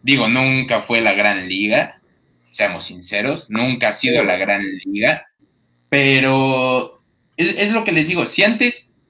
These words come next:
Speaker 1: eran infumables los partidos de la jornada uno a las seis, ahora van a ser infumables de la uno hasta la doce, o sea, un equipo se va, es, es, es, es fácil. Tú, mira, te voy a poner un ejemplo, o sea, ne-,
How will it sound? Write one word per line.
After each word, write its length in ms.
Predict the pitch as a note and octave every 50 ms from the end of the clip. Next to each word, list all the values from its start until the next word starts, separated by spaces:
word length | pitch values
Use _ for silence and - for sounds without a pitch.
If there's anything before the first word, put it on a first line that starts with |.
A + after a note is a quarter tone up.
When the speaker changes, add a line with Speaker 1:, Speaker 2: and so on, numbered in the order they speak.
| _ -
Speaker 1:
eran 260 | D3+ F3+ G3+ G#3 F3+
infumables 760 | D3 B2+ A#2 - B2 A#2 A#2+ C3+ D3 D#3+ E3 D3+ - - - -
los 220 | - G#2+ G#2+ G#2 -
partidos 480 | - G#2+ A2 - D3 D#3 F3 E3+ C#3
de 80 | A#2 A2
la 80 | G#2
jornada 580 | G2 - - G2+ G2+ A2 B2+ C#3+ D#3 D#3 C3+ A#2+
uno 480 | A#2+ C#3 D#3 E3 D#3+ B2+ G2 - - _ _ _ _ _ _ _ _ _ _ _ -
a 140 | G2+ G#2+ G#2+
las 180 | G#2 G2+ G2+ - -
seis, 540 | - C3+ C#3+ C3+ - - - - - _ _ _ _ _ _ _ _ _ _ -
ahora 160 | - E3 G3+
van 100 | G3+ G#3
a 60 | G#3 G#3
ser 100 | A3 G#3+
infumables 720 | G#3+ G#3+ G#3 - D3 C#3 C#3+ D#3 E3+ F#3 G3+ F#3+ E3+ D3+
de 80 | C#3
la 160 | B2+ A#2+ B2+
uno 280 | C#3+ E3 F3 F#3+ G#3 G3+
hasta 440 | F#3 D3+ C#3 - - - - B2 A#2+ A#2
la 140 | G#2+ A2 A2+
doce, 600 | G#2+ C3 C#3+ G3 G#3 - - G3+ E3 C3+ - - -
o 100 | E2+ B2
sea, 420 | C#3 C#3 D3+ D3+ D#3 D#3 D3+ D3+ C#3+ - - D3+ - -
un 180 | D#3+ G3 G#3 G#3+
equipo 340 | A3 G#3+ G#3+ A3+ A3+ A3 G#3+
se 120 | G#3+ F#3+ F3
va, 220 | F#3 F#3 - - - _ _ _ _ -
es, 260 | F#3 F#3+ F3 D#3+ - -
es, 400 | F3+ E3+ - - A3 A3+ G#3+ -
es, 160 | - A3 A3 -
es 160 | - A3+ G#3+ -
fácil. 540 | - G#3+ G3 - - C#3 A#2 G#2+ G2+ - _ _ _ _ _ _ _ _ _ -
Tú, 100 | F#3 F#3+ G3 E3 D#3+
mira, 240 | E3 F3 F3 E3 E3+
te 60 | F#3
voy 80 | F#3+ F#3+
a 40 | E3+
poner 200 | D#3+ D#3 D#3 D#3
un 60 | C3+ G#2+
ejemplo, 280 | C#3+ C#3 C#3+ C3+ A2+
o 20 | G2+
sea, 140 | - A2
ne-, 320 | A2+ C#3+ D#3+ D3+ - -